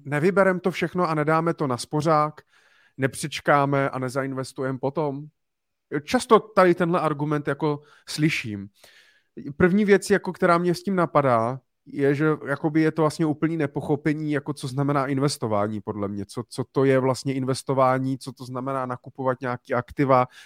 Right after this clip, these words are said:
jakou hrajou roli. No a, eh, co jsem chtěl, a pře-,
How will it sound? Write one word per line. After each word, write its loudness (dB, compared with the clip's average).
jakou 0
hrajou 4
roli. 6
No 4
a, 4
eh, -2
co -6
jsem 2
chtěl, 4
a 4
pře-, -6